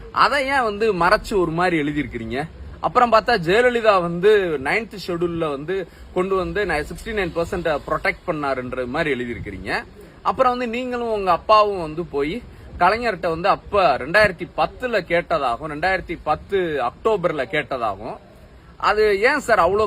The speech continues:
கடைசியா காலம் கடந்து போய் கேட்டிருக்கிறீங்க? அதுக்கப்புறம் ஜெயலலிதா அம்மையார்ட்ட அந்த கோரிக்கை வச்சீங்களா?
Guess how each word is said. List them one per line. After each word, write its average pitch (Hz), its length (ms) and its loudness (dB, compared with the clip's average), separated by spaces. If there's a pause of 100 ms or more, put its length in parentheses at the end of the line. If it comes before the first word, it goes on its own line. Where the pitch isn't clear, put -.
கடைசியா 202 480 2
காலம் 196 340 2
கடந்து 185 300 -2
போய் 156 200 -6
கேட்டிருக்கிறீங்க? 117 880 -6
அதுக்கப்புறம் 196 540 -2
ஜெயலலிதா 220 320 0
அம்மையார்ட்ட 170 400 0
அந்த 147 140 -4
கோரிக்கை 151 360 -4
வச்சீங்களா? 120 560 -4